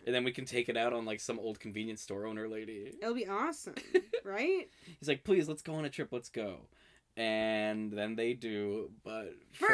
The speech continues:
Speaker 1: first
Speaker 2: we gotta cut to grocery shopping time with Hangul and Unchan. <laughs>
Speaker 1: And it's so cute that she's pushing him as he sits in the cart.
Speaker 2: Oh, yeah. It's, mm,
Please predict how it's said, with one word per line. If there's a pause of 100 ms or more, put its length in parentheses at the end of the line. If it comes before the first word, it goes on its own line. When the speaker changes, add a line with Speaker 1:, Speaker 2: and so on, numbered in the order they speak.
(360)
Speaker 1:
first
Speaker 2:
we
gotta
cut
to
grocery
shopping
time
with
Hangul
and
Unchan. (120)
<laughs> (240)
Speaker 1:
And
it's
so
cute
that
she's
pushing
him
as
he
sits
in
the
cart.
Speaker 2:
Oh,
yeah. (240)
It's,
mm,